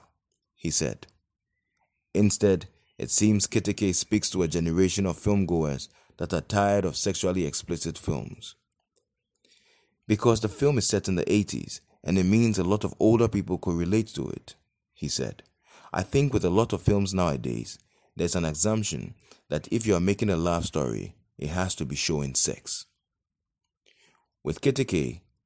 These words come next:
there's a demonstration of love, but not through sex. And when the film came out, it seemed to be what Ghanaians have been yearning for.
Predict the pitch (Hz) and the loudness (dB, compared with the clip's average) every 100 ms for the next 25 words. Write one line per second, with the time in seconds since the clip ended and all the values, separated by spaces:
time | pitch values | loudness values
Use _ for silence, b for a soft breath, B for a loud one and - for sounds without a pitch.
0 | - 73 71 73 82 82 78 - 98 92 | -6 -4 -2 -4 -2 -2 -2 -2 -2 0
1 | 92 65 71 58 50 - _ _ - 76 | -2 -2 -4 -4 -8 -18 _ _ -4 0
2 | 98 92 82 76 - - - - - _ | 0 0 -2 -2 -4 -6 -14 -16 -18 _
3 | _ b b - 82 110 110 - 110 110 | _ b b -4 2 2 2 2 2 2
4 | 113 - - 110 95 85 82 - b b | -2 -4 2 4 4 0 -4 -10 b b
5 | - - - 107 101 87 82 80 82 76 | -12 -4 0 2 2 0 0 0 -2 -2
6 | 87 95 92 90 73 80 82 87 82 76 | 0 2 0 -2 -2 -2 0 0 -2 -4
7 | 64 50 - | -8 -10 -12